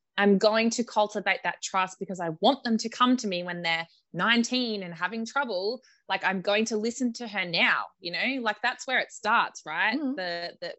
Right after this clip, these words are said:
Speaker 1: cultivating the trust in that relationship between mother and child. So,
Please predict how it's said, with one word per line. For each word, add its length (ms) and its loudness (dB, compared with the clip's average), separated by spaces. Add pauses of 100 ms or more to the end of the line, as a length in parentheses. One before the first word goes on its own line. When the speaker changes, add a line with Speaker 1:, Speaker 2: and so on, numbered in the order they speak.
Speaker 1:
cultivating 420 -2
the 80 -10
trust 300 -2
in 80 -10
that 100 -4
relationship 600 -2 (140)
between 300 -4
mother 180 -4
and 120 -8
child. 400 -2
So, 300 2